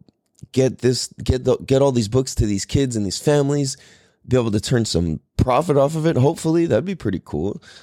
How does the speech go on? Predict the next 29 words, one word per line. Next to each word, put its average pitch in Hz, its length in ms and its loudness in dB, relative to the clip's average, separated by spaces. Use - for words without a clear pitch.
Um, 90 480 2
at - 140 0
the 107 60 -4
same 139 280 2
time 123 240 2
as, 113 80 -2
like, 101 180 0
raising 123 280 2
awareness 101 380 0
for 92 160 -2
water 98 300 2
safety. 98 580 0
E-, 180 260 2
in 156 220 0
each 175 240 -4
book, 123 320 0
there's, 151 180 0
like, 113 140 2
hidden 175 240 -2
little 156 180 2
messages 107 680 0
of, 87 120 -2
like, 87 280 0
water 120 320 2
safety 117 540 0
things 113 580 0
or, 98 240 2
like, 78 460 -2
um, 78 540 -2